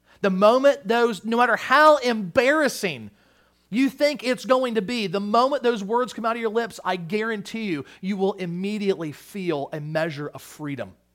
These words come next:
It's, it's out in the, it's out in the light now.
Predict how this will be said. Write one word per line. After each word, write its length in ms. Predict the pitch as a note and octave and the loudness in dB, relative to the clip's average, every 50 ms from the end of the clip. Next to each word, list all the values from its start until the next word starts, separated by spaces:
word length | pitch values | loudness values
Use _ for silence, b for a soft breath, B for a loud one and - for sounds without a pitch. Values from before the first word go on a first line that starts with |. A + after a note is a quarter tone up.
| _ _ _ _ _ _ _ _ _ _ _ _ _ _ _ _ _ _ _ _ - | _ _ _ _ _ _ _ _ _ _ _ _ _ _ _ _ _ _ _ _ -18
It's, 220 | D3 - - - | -16 -16 -16 -16
it's 180 | - E3 - G3+ | -12 -8 -6 -4
out 140 | G#3 B3 | -4 -4
in 60 | A3+ G3+ | -6 -8
the, 100 | F3+ b b b b | -12 b b b b
it's 140 | - - - | -8 -4 -2
out 100 | A#3 C4+ | -2 0
in 60 | B3 | 0
the 80 | A#3 G#3 | 0 0
light 280 | G#3+ A#3+ D4 D#4+ C#4+ | 2 2 0 0 0
now. 280 | C4+ G3+ C3+ - - | -4 -8 -10 -10 -16